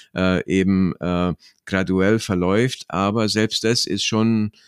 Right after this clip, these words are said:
sag ich mal, ähm, erwartungsgemäß, äh, also eine exponentielle Kurve. Nur am Anfang einer exponentiellen Kurve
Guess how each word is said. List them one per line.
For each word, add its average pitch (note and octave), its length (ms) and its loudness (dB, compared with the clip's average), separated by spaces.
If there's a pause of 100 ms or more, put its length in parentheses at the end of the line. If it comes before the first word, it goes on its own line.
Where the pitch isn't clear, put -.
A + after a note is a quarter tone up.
(160)
sag F#2+ 180 -2
ich F#2+ 60 0
mal, F#2 480 2
ähm, F2 580 0 (120)
erwartungsgemäß, F2 1120 -2
äh, E2+ 360 -2 (460)
also E2 380 -4
eine E2+ 160 0
exponentielle G2 800 0
Kurve. D#2+ 640 -4
Nur F2+ 220 -2
am F2 160 -2
Anfang G2+ 320 -2
einer F2 240 0
exponentiellen F2 720 -2
Kurve F#2 500 -2